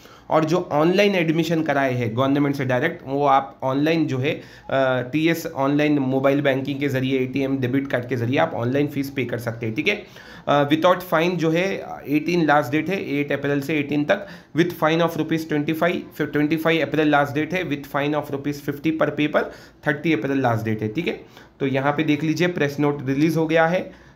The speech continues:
"The candidate of S S C and intermediate toss who wish to appear for toss examination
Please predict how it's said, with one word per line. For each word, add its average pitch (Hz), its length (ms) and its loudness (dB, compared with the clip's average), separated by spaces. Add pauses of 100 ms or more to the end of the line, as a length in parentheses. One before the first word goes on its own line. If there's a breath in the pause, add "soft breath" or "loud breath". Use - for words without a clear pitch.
(100)
"The 135 120 2
candidate 147 500 2
of 143 140 0
S 139 160 -4
S 147 60 -6
C - 80 -8
and 151 140 0
intermediate 143 600 0
toss 170 160 2
who 147 200 0
wish 139 200 -2
to - 80 -4
appear 143 320 0
for 139 200 -2 (160)
toss 170 240 4
examination 143 600 0